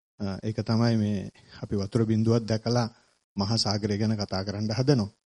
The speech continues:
ඒ හින්දා මම දකින දෙයක් තමයි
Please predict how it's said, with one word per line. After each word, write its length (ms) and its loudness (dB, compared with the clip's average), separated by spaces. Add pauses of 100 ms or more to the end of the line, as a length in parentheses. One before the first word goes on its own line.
(460)
ඒ 100 2
හින්දා 360 4 (300)
මම 240 2
දකින 320 4
දෙයක් 240 2
තමයි 360 2